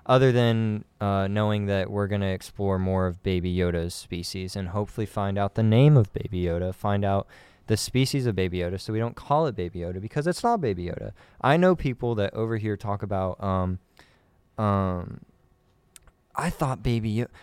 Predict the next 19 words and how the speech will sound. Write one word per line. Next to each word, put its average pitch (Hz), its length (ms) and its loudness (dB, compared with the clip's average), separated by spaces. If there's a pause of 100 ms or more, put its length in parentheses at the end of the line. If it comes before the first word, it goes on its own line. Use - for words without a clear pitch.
(240)
I 139 80 -2
cannot 139 320 0
believe 123 380 0
Baby 107 240 0
Yoda, 123 280 4
like, 98 200 -2
blah, 107 120 0
blah, 104 140 0
blah," 117 220 2
or 104 80 4
whatever. 101 260 2
And 101 80 0
I'm 107 80 2
like, 104 160 0 (260)
"You 135 140 6
do 190 220 6
realize 139 300 8
this 110 140 -2
isn't 127 220 0